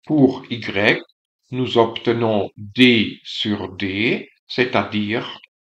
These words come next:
un. Pour obtenir le Z, nous remplaçons dans D la troisième colonne par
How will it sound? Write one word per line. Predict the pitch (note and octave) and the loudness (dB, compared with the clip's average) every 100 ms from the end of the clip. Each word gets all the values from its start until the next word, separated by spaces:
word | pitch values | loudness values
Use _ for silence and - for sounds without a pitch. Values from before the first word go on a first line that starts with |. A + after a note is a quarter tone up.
| - | -4
un. | C3+ - - _ _ _ _ _ _ _ _ _ _ _ _ - | -2 -4 -10 _ _ _ _ _ _ _ _ _ _ _ _ -2
Pour | C#3 C#3+ | 2 2
obtenir | D3 - - D#3+ D#3+ C3 F#2+ - - | 2 0 -2 0 2 2 2 -2 -10
le | G#2+ G#2 | -4 -2
Z, | G2+ A#2 C#3 - - - _ _ _ _ - | 2 4 4 2 -14 -20 _ _ _ _ -6
nous | A#2 | 0
remplaçons | A#2 B2 B2 A#2+ A2+ - B2+ A2 - _ - | 6 6 6 4 4 4 4 4 0 _ -2
dans | G#2+ G#2 G2+ | 2 2 2
D | G2+ A2+ A2+ D#3 - - _ _ - | -2 0 2 0 -4 -12 _ _ -4
la | G2+ | -4
troisième | G#2+ - C#3+ C#3+ B2+ B2+ B2 | -4 -4 2 2 4 2 2
colonne | - B2 A#2+ A2+ F#2+ F2 _ _ _ - | 0 2 2 2 0 -8 _ _ _ 0
par | B2+ A2 F2+ - | 4 4 0 -6